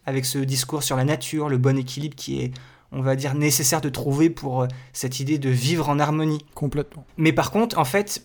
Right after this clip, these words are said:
Speaker 1: Pom Poko, il arrive à la fois à être un des films les, les plus drôles de Takahata,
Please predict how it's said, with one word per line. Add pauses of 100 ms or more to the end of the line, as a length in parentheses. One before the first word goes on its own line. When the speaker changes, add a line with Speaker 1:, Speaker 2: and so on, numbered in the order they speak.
Speaker 1:
Pom
Poko,
il
arrive
à
la
fois
à
être
un
des
films
les,
les
plus
drôles
de
Takahata,